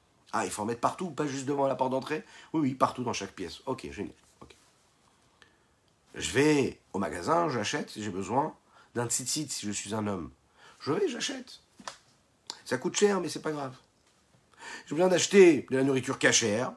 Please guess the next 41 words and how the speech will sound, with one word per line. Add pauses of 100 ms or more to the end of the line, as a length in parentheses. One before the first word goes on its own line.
(140)
Ça
coûte
cher,
mais
c'est
pas
grave. (480)
Au
moins,
c'est
cachère. (1300)
Et
puis, (960)
je
peux
accomplir
ces
mitzvot-là (280)
en
agissant. (1040)
Bon,
mais
il
y
a
des
mitzvot
qui
nécessitent
du
cœur,
des
sentiments,
des
émotions. (760)
Alors,
comment
on
fait
pour
cela ?